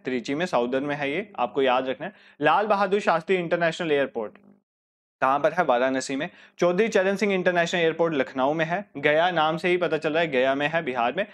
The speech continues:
जयपुर इंटरनेशनल एयरपोर्ट जयपुर में है, राजस्थान में। महाराणा प्रताप एयरपोर्ट, देखो, महाराणा प्रताप उदयपुर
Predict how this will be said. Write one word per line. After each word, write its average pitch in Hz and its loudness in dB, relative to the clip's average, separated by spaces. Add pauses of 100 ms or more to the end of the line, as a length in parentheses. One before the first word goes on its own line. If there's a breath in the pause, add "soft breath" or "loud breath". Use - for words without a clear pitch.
(240 loud breath)
जयपुर 175 2
इंटरनेशनल 190 0
एयरपोर्ट 175 0
जयपुर 147 0
में 165 0
है, 170 0
राजस्थान 139 0
में। 190 -6 (300 loud breath)
महाराणा 190 2
प्रताप 180 0
एयरपोर्ट, 165 2 (220)
देखो, 160 2
महाराणा 160 2
प्रताप 170 0
उदयपुर 160 0